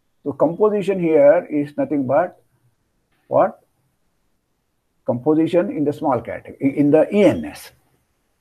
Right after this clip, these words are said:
So this diagram should commute, and F must be a morphism in the given category.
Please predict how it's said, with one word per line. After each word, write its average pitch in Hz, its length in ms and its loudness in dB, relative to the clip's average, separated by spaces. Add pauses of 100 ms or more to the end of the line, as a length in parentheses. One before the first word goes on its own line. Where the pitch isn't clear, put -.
(1080)
So 175 260 4
this 165 300 -2
diagram 170 460 6
should 151 180 -6
commute, 113 520 -4 (480)
and 127 500 -2 (800)
F 156 300 2
must 269 240 4
be 269 80 8
a 262 40 8
morphism 185 720 2 (680)
in 196 120 -10
the 240 120 2 (160)
given 226 320 2
category. 90 500 -6